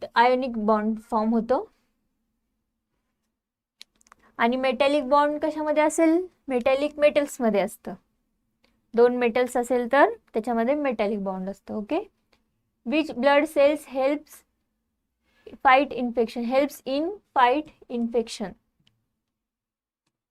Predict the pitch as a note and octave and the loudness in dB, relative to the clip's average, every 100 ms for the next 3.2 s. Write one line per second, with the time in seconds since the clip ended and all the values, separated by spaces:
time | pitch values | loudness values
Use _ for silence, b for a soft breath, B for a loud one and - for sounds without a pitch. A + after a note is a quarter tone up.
0 | _ _ _ _ _ _ _ _ _ C4+ | _ _ _ _ _ _ _ _ _ -2
1 | C4+ C4 D#4+ D#4 D#4 D4+ D4 D#4 D4+ D4 | -2 2 2 2 0 0 6 4 4 0
2 | C#4+ D#4 C#4+ C4+ C4+ C4+ C#4+ D4 C4+ B3 | 0 2 6 6 4 0 -2 0 2 2
3 | B3 A#3+ | 2 0